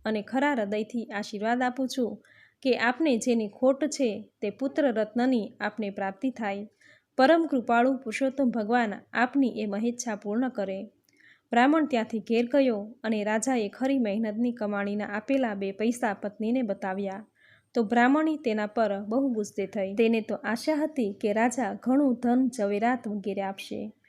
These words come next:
તેણે બ્રાહ્મણને ન કહેવાના વચનો કહ્યા અને બ્રાહ્મણના હાથમાંનો ઢબુ પૈસો લઈને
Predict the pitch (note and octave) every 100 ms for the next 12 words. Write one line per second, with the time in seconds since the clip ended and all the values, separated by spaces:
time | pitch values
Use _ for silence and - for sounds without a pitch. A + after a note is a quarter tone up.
0 | _ - _ B3+ A#3 A3 A#3+ C4 E4 D#4
1 | A#3 G#3+ D4 D4 G#3+ A3 G#3+ A#3+ C4 A3+
2 | G#3 G#3 G#3 G3+ G#3+ G3+ G#3 A3 _ A3
3 | G#3 G3+ A3+ B3+ C#4 B3 G#3 G3+ - C4
4 | A#3+ G3+ G3+ A#3+ C4+ A#3+ G#3 A3+ G#3 A#3
5 | C#4 B3+ F#3+